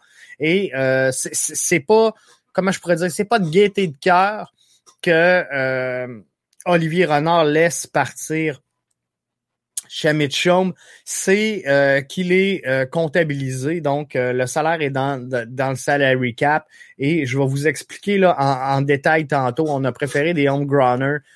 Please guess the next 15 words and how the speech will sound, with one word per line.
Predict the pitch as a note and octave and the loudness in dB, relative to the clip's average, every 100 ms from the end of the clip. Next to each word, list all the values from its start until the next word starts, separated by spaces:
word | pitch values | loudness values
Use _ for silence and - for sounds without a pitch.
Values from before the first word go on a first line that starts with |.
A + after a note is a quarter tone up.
| - _ - | -20 _ -2
donc, | C3+ C#3 C#3 | 0 0 0
euh, | A#2+ A#2+ A#2+ A#2 | 0 2 0 -2
qui, | - - D#3+ E3 D#3 | -6 -8 -6 -6 -6
euh, | A#2 A#2 | -2 -2
sont, | A#2 C#3+ C#3+ C#3 G2 | -2 -2 -2 -2 -4
euh, | A2+ A2 | -6 -6
sortis | - D3+ - - E3 E3+ - - - - - _ | -4 -4 -4 -8 -4 -6 -8 -20 -20 -20 -20 _
de, | C3+ C3 | -8 -6
de, | C3+ C3 C3 _ _ | -6 -8 -14 _ _
de | C3+ | -2
ce | C3+ | -2
salary | - D3+ C#3 C#3 | 2 2 2 2
cap-là | C3+ C3 F#3 | 0 0 0
parce | F#3+ C#3 - | 0 -2 0
que, | E3+ E3+ E3+ | 4 4 4